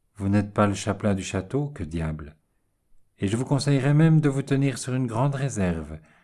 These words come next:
Ne vous laissez pas entraîner à discuter avec lui les actes de votre ministère. Quels actes ?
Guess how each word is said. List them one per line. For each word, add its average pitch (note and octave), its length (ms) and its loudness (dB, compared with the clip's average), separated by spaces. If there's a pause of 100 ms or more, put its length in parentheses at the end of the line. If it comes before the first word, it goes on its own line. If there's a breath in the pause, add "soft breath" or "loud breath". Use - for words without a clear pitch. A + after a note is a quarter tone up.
(380 soft breath)
Ne G#2 80 0
vous G2+ 140 2
laissez G#2+ 300 2
pas A2 240 2
entraîner G#2 420 0
à G2+ 60 2
discuter G2+ 480 -4
avec G2 280 -4
lui G2 200 0
les F2+ 220 -4
actes G#2 300 -4
de E2 140 -4
votre F2+ 260 -6
ministère. E2+ 840 -4 (1500)
Quels D2+ 440 -6
actes ? F#2+ 380 -6